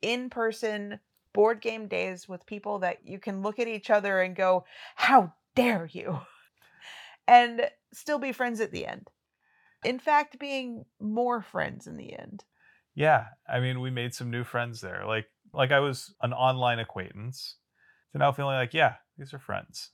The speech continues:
Speaker 1: Yeah.
Speaker 2: It was a bonding experience for us.
Speaker 1: So that's my recommendation.
Speaker 2: Awesome. So, uh, let's go then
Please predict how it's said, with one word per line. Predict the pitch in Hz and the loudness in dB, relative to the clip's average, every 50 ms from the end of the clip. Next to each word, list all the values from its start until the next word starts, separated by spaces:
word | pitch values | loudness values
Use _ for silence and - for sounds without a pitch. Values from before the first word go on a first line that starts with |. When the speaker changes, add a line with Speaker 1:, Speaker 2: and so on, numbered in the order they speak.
| _ _ - | _ _ 2
Speaker 1:
Yeah. | 381 - - - - _ _ _ _ | 4 4 4 0 -4 _ _ _ _
Speaker 2:
It | - 117 | -6 -2
was | 127 127 120 | -2 -2 -2
a | 120 | -2
bonding | 110 110 107 107 107 98 101 95 95 | -2 0 0 0 0 -2 -4 -8 -8
experience | 92 92 - - - - - - 50 50 - - | -10 -12 -12 -14 -16 -16 -16 -16 -16 -18 -20 -20
for | - - - - | -18 -16 -16 -16
us. | - - - - - - _ _ _ _ | -16 -16 -16 -18 -20 -20 _ _ _ _
Speaker 1:
So | - 269 | -4 6
that's | 254 254 233 233 - 254 | 10 10 10 10 8 2
my | 254 247 | -4 -2
recommendation. | 233 220 220 - 240 240 247 240 208 - - 151 - - _ _ _ - | -2 -2 -2 -4 -8 -10 -10 -8 -8 -10 -10 -12 -16 -20 _ _ _ 2
Speaker 2:
Awesome. | - 101 98 95 - - 104 90 87 85 - - _ _ _ _ | 4 4 4 4 2 -2 -8 -8 -10 -12 -16 -20 _ _ _ _
So, | - - 139 131 131 131 131 | 0 4 8 8 8 10 10
uh, | 131 131 131 135 | 10 10 8 8
let's | 139 147 147 139 - | 6 4 2 2 2
go | - 170 156 147 | 4 6 6 6
then | 135 139 139 139 139 143 143 143 | 6 6 4 4 2 0 -6 -6